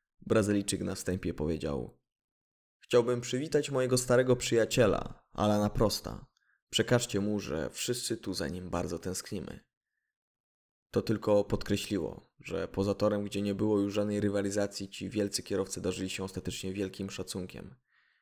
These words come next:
To było bardzo ważne i bardzo symboliczne tego dnia.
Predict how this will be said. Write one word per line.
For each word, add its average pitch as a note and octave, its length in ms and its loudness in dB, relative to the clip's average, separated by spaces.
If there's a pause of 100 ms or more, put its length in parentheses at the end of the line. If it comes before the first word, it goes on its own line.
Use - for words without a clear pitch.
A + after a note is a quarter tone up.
(200)
To F#2+ 120 0
było G2+ 220 4
bardzo A2 380 6
ważne A2 640 0 (100)
i G2 280 -4
bardzo G2+ 320 4
symboliczne G2 640 -4
tego - 200 -6
dnia. D2+ 360 -10